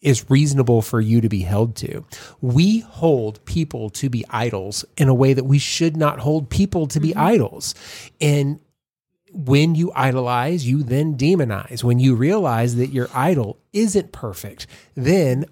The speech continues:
Speaker 1: obviously they're completely demonic. Now, here's the thing. Do I think that Jerry Falwell was a good dude? I think the Babylon Bee will answer that here in just a little bit. We'll get to that. What, what I'm saying is, is that,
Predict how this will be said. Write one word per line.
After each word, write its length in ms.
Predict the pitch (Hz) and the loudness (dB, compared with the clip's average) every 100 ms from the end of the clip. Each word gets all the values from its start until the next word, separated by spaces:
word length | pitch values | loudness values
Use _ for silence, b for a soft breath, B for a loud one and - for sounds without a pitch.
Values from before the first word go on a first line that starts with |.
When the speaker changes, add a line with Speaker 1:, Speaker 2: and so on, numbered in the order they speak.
| - | 0
Speaker 1:
obviously 600 | 151 147 135 123 131 117 | 2 4 2 0 -2 0
they're 160 | 123 | 0
completely 520 | 120 123 123 120 113 | 0 -2 -4 -4 -4
demonic. 540 | 110 110 101 90 - - | -4 -4 -6 -8 -10 -4
Now, 180 | 139 127 | -4 -2
here's 280 | 139 160 | 0 0
the 80 | 135 | -2
thing. 220 | 117 98 B B B B _ | -6 -10 B B B B _
Do 140 | 156 | 2
I 140 | 165 165 | 4 4
think 180 | 175 156 | 2 0
that 60 | |
Jerry 240 | 135 139 131 | 2 2 2
Falwell 360 | 127 123 120 | 2 2 2
was 140 | 110 104 | 2 0
a 60 | |
good 260 | 98 110 98 | 0 -2 -2
dude? 340 | 107 107 113 - _ - | -2 -2 -2 -8 _ -4
I 60 | |
think 160 | 135 175 | 0 0
the 60 | |
Babylon 480 | 135 127 120 123 110 | 2 2 2 2 0
Bee 100 | 107 | 0
will 140 | 101 101 | -2 -2
answer 260 | 98 - | -4 -2
that 140 | 104 104 | -2 0
here 120 | 107 | -2
in 60 | |
just 160 | 95 - | -2 -4
a 60 | 101 | -4
little 180 | 92 | -4
bit. 260 | 90 95 - - | -8 -12 -16 -4
We'll 80 | 139 | -2
get 200 | 131 135 | 2 0
to 80 | - | -2
that. 200 | - - B B B - | -12 -16 B B B -2
What, 260 | 160 175 | -2 2
what 160 | 160 147 | 2 4
I'm 120 | 147 | 4
saying 360 | 143 196 202 170 | 2 2 4 4
is, 220 | 135 123 | 2 2
is 120 | 123 | 0
that, 280 | 120 113 110 | 0 0 -2